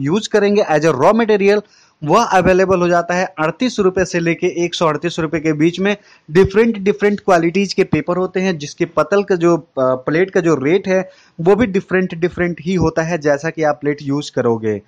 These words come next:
लेकिन मिनिमम रेंज में अगर मैं आपसे बताऊं तो आप जो है थर्टी एट रुपीज के अंदर, थर्टी एट रुपीज के साथ आप जो है ये प्लेट जो है, अ, इसका जो पेपर है आप उसे परचेज कर सकते हैं और इसके साथ आप जो है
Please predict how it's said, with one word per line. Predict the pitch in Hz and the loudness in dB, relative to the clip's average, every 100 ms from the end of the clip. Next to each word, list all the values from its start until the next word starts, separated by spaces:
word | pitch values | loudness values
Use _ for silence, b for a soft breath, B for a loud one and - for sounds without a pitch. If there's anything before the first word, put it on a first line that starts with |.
| b b 190 | b b -2
लेकिन | 202 220 185 | 0 2 2
मिनिमम | 208 233 277 254 226 | 4 4 4 2 2
रेंज | 226 208 | 2 0
में | 214 | -2
अगर | 170 175 196 | -2 0 -2
मैं | 170 185 | 0 0
आपसे | 165 - 170 | 0 -2 -4
बताऊं | 127 131 175 208 208 | -4 0 0 0 -2
तो | |
आप | 190 147 151 151 | -2 0 0 0
जो | 151 | -4
है | 156 | -4
थर्टी | - 131 156 - | -4 -6 -6 -6
एट | 147 180 156 | -2 -2 -2
रुपीज | 147 147 147 | -4 -2 -2
के | - 160 | -2 -6
अंदर, | - 190 196 139 143 b b b b 170 | -2 0 2 2 0 b b b b -2
थर्टी | 165 202 160 240 | 0 0 0 0
एट | 220 | 0
रुपीज | 208 190 185 | 0 0 0
के | - 165 | 0 -4
साथ | - 165 147 165 - _ | -2 0 0 0 -4 _
आप | 143 180 196 | -2 -2 -2
जो | 160 | -4
है | 139 123 127 _ _ _ _ _ _ _ _ _ _ 160 | -2 -2 -4 _ _ _ _ _ _ _ _ _ _ -8
ये | 147 175 | -2 -2
प्लेट | - 170 190 196 | 0 2 2 2
जो | 175 | 0
है, | 165 170 170 | 2 2 0
अ, | 170 131 | -2 -2
इसका | 131 135 135 160 | 0 0 0 -2
जो | 151 | -2
पेपर | 147 170 175 208 | -2 0 0 0
है | 190 190 | 0 -2
आप | 151 143 | 0 -2
उसे | 147 160 | -2 -6
परचेज | 147 139 127 156 160 | -2 -2 -2 -4 -4
कर | - 127 | -4 -4
सकते | - 120 - | -4 -8 -4
हैं | 131 131 | -4 -2
और | 143 139 | -2 -2
इसके | 147 - 202 | -2 -2 -4
साथ | - 180 190 156 | 0 2 2 0
आप | 147 170 - | -2 -2 0
जो | 165 | -2
है | 190 | -2